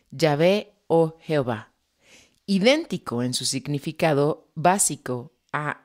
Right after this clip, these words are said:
Jove o Júpiter en los romanos. El título de la clave diez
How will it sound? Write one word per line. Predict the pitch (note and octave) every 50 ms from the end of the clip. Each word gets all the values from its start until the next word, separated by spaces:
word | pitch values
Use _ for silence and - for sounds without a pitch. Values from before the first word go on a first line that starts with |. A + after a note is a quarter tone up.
| -
Jove | - - A3 A3+ G3+ D3+ D3 C#3 C#3 D#3 - _ _ _ _ _ _ _ _ _ _
o | - - A3
Júpiter | A3 - - E4 D#4+ C#4+ - - - B2+ A#2+ A#2+ B2 _ _ _ _ _ _ _ _ _ _
en | C#3+ C#3+ C#3+ D3
los | C#3 C#3 C3
romanos. | B2+ C3 B2+ B2 A2 A2+ A2+ A2+ A2+ - - - _ _ _ _ _ _ _ _ _ _ _ _ _ _ _ _ _ _ _ _ _ _ _ _ _ _ _ _ _ _ _ _ _ _ _ - _ _ - - - _ _ _ -
El | A#3 A3+ A3+
título | A#3 C#4 C4 D#4+ D#4 D#4+ D#4+
de | D#4 B3+
la | G3+ F3 C#3+ -
clave | - D3 C3+ B2+ C3 C3
diez | B2+ D3 D#3 D3+ C3+ B2 - - - - _